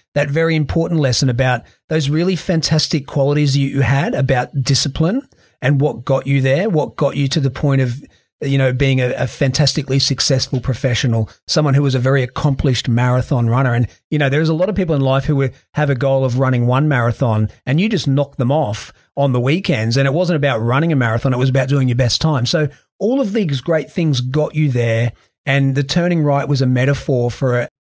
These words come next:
a new phase of your life, a, a new paradigm, you described it.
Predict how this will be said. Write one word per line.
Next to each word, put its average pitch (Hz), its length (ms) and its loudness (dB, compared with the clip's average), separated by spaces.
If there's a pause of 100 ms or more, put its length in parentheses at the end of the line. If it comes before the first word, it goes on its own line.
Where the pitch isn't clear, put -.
a 131 80 -2
new 147 380 2
phase 113 840 -2
of 123 220 0
your 120 160 2
life, 107 420 -2
a, 127 240 -2
a 139 60 2
new 175 220 0
paradigm, 127 720 -2 (260)
you 135 140 2
described 120 520 0
it. - 200 -6